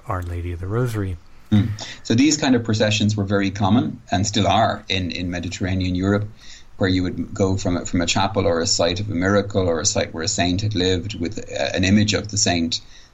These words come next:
Speaker 2: uh, on a kind of a processional cart. And this would go to celebrate the feast and would then arrive at the church and would be installed with great ceremony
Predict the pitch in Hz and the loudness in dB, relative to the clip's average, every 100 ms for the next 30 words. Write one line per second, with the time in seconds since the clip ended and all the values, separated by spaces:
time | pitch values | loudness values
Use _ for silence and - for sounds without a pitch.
0 | - 95 90 65 87 90 - 85 80 - | -6 -2 0 0 -2 -4 -4 -4 -4 -4
1 | 101 104 95 - 92 - 101 87 - - | -2 0 0 -2 -4 -4 -2 -2 -2 -6
2 | - - - - - 90 87 95 110 - | -8 -18 -20 -20 -6 -2 -2 -2 -2 -2
3 | 98 98 90 90 104 - 82 80 82 101 | -2 0 0 0 0 -2 -2 -2 -2 -4
4 | - 92 92 - 87 87 92 87 90 90 | 0 2 0 -2 -4 -4 -4 -4 -2 0
5 | 92 - - - - 90 - 85 - 82 | 0 -2 -6 -4 -2 -2 -2 -2 -2 -2
6 | 82 - 85 85 92 95 85 82 - - | -2 2 2 2 0 -6 -4 0 0 2
7 | 82 82 82 104 | 0 0 -2 -2